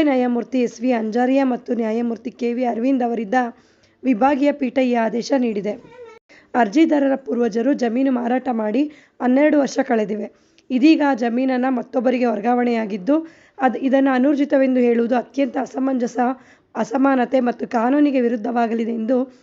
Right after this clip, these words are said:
ನ್ಯಾಯಪೀಠ ಹೇಳಿದೆ. ಪರಿಶಿಷ್ಟ ಜಾತಿ ಮತ್ತು ಪಂಗಡಗಳ ಕೆಲವು ಭೂಮಿಗಳ ಪರಭಾರೆ ನಿಷೇಧ ಕಾಯ್ದೆ ಎರಡ್ ಸಾವಿರದ ಇಪ್ಪತ್ಮೂರಕ್ಕೆ ರಾಜ್ಯ ಸರ್ಕಾರ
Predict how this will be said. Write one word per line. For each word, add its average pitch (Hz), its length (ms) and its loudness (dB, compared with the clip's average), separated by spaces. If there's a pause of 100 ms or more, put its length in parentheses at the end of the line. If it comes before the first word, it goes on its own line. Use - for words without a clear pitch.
(160)
ನ್ಯಾಯಪೀಠ 262 580 2
ಹೇಳಿದೆ. 226 400 2 (560)
ಪರಿಶಿಷ್ಟ 277 480 2
ಜಾತಿ 233 380 2
ಮತ್ತು 277 300 0
ಪಂಗಡಗಳ 240 560 0 (760)
ಕೆಲವು 262 200 -2
ಭೂಮಿಗಳ 277 500 2
ಪರಭಾರೆ 254 480 0
ನಿಷೇಧ 254 420 0
ಕಾಯ್ದೆ 233 300 -2
ಎರಡ್ 247 180 -2
ಸಾವಿರದ 262 240 0
ಇಪ್ಪತ್ಮೂರಕ್ಕೆ 240 720 -2 (580)
ರಾಜ್ಯ 254 400 2
ಸರ್ಕಾರ 262 400 2